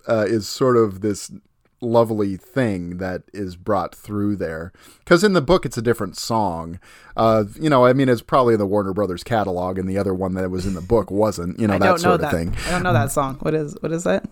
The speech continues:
Speaker 1: Uh, it's a Crosby, Stills, and Nash song, maybe Ann Young, I'm not sure. Um, with "Teach your children well." Da, da, da. You don't know that one?
Speaker 2: Nope.
Speaker 1: Okay, look it up.
Speaker 2: <laughs> Okay.
Speaker 1: Um, Google it.
Speaker 2: Sorry,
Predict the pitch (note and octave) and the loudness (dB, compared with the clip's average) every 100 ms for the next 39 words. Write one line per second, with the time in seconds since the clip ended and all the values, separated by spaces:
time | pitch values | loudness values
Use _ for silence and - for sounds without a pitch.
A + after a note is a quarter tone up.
0 | - A2 G#2 G#2 - G#2+ G2+ - B2+ A#2 | -6 -2 -2 -2 -2 0 -2 0 2 2
1 | A2 G2+ A#2 G#2+ F#2 F2+ F2+ F#2+ - - | 0 0 4 4 2 0 0 -2 -2 -2
2 | F#2 F2+ F2 F2+ - _ _ _ G#2+ G#2 | 0 0 -2 -6 -8 _ _ _ 0 2
3 | F#2+ F2 F2 F2 F2 F2+ - G2 F2 - | 2 0 0 -2 -2 -4 -4 -2 -2 -2
4 | F#2+ F2 - - - - - G#2 F2+ F2 | -4 -4 -10 -18 -18 -6 2 2 2 -2
5 | - - - _ - G2+ - - B2 A#2 | -8 -20 -20 _ -4 -4 -4 -4 0 0
6 | A2+ - - A#2+ - C3 B2 B2 B2+ C3 | -2 -12 -6 -6 0 2 2 2 0 0
7 | C#3 C#3 C#3 C3+ C#3 - _ _ _ _ | -2 -2 -2 -2 -6 -10 _ _ _ _
8 | _ - D3 D#3 F#3 F3 E3+ C#3+ C#3+ - | _ -6 -4 -4 -6 -6 -6 -8 -10 -16
9 | _ - G2 A2 A2+ B2+ D3 D3+ G2+ G2+ | _ -4 0 2 2 2 0 -2 -4 -8
10 | - F#3+ - A2+ - F2 A#2 A#3+ A#3+ A#3 | -8 -10 -4 -4 -2 -2 0 2 0 0
11 | A#3+ G#3 - D#3+ D#3+ D#3 D3 C3+ - - | -2 -2 -6 2 4 4 4 -2 -6 -4
12 | - B3 D4 A3 E3+ A2+ - - - G3+ | 6 8 10 8 6 4 -4 -14 -10 -4
13 | F4 F4 A#3 G3+ D3 | 0 0 0 -4 -8